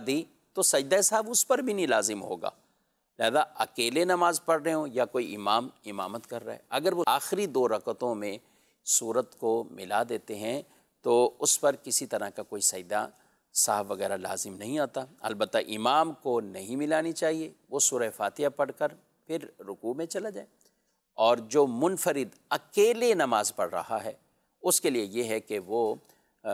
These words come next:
مستحب ہے کہ ان آخری دو رکعتوں کے اندر بھی وہ سورت ملائے۔ محترم ناظرین کرام، آپ نے دارالتعلیم سنت کا یہ پروگرام ملاحظہ کیا، اپنا فیڈ بیک بھی ضرور دیجیے گا،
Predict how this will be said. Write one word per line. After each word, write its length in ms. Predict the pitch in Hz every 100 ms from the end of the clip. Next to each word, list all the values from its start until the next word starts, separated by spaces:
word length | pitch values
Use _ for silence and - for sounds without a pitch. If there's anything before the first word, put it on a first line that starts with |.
| 92 87 87 _
مستحب 840 | - 107 120 - - 139 165 165 120
ہے 140 | 110 - _ _ -
کہ 160 | 107 101 -
ان 200 | 131 143
آخری 400 | - 104 - 127
دو 260 | 104 104 95
رکعتوں 520 | 92 - 104 - 127
کے 180 | 110 90
اندر 240 | 87 101
بھی 180 | 95 95
وہ 240 | 87 98 - - _ _
سورت 500 | - 104 90 87 - 110 190 _ -
ملائے۔ 280 | 78 71 - _ _ _
محترم 280 | 98 113 127
ناظرین 360 | 117 104 104 98
کرام، 360 | 104 101 95
آپ 160 | 85 -
نے 100 | 92 - _ _ _ -
دارالتعلیم 400 | 90 90 90 85
سنت 320 | - 95 101
کا 80 | 101
یہ 100 | 98 90
پروگرام 340 | 101 110 117 123
ملاحظہ 320 | 107 98 120 127
کیا، 180 | - 120
اپنا 180 | - 107
فیڈ 220 | - 120
بیک 160 | 135 127
بھی 80 |
ضرور 240 | 120 123 143
دیجیے 300 | 131 127
گا، 100 | 120